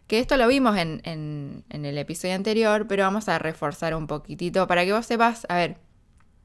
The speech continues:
¿por qué es que Pinterest es tan efectivo en esta época, eh, navideña y de qué manera vos vas a adaptar, eh, tus contenidos a los tipos de buyer persona que vamos a ver a continuación?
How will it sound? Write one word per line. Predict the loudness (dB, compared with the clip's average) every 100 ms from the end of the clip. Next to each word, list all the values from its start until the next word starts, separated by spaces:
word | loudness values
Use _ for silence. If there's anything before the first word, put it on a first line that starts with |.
| _ _ _ -6
¿por | -2 -2
qué | 0 0 2 2
es | 2 -4 -10
que | -6
Pinterest | -4 0 0 -2
es | -6 -8
tan | -4 -2
efectivo | -2 -2 -4 -4 -8 -2 2 4 4 2 0 -6 -18 -20 -20 -20 -14
en | -10
esta | -10 -4 -2
época, | 0 -2 -4 -4 -4 -6
eh, | -14 -12 -10
navideña | -6 -6 -4 -2 -2 -2
y | -4 -6
de | -6 -4
qué | 0 2
manera | 2 2 4 4
vos | 4
vas | 2 2
a |
adaptar, | 0 -2 0 2 4 2 0 -4 -10 _ _ _ -20 -20 -16
eh, | -14 -8
tus | -8
contenidos | -2 -2 -2 0 0 0 0 0 -2 -2
a | 2 4
los | 4 2 -10 -4
tipos | -2 0 2
de |
buyer | 4 4 4
persona | 2 -2 0 0
que | 0
vamos | -2 -2
a | -2
ver | -2
a | -2
continuación? | -4 -6 -6 -4 -4 -6 -8 -6 -8